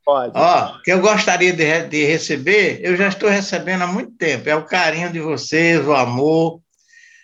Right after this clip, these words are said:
Speaker 2: Presente é esse. Pre-, é, é, outras coisas, é, presente físico, essas coisas assim, de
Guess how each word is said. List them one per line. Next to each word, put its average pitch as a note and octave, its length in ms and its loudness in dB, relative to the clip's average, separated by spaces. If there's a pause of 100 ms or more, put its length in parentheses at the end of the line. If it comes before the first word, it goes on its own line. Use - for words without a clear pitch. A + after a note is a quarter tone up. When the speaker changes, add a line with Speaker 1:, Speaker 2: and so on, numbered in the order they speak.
(320)
Speaker 2:
Presente F#3 760 2
é G3 180 6
esse. D#3 380 0
Pre-, F#3 100 0
é, D3 960 0 (160)
é, A#2 380 0
outras F#3 400 0
coisas, D#3 340 0 (380)
é, G2 320 -10 (480)
presente D#3 440 0
físico, E3 600 2
essas A#2 400 -6
coisas A#2+ 280 -4
assim, D#3+ 300 -4
de A2+ 320 -6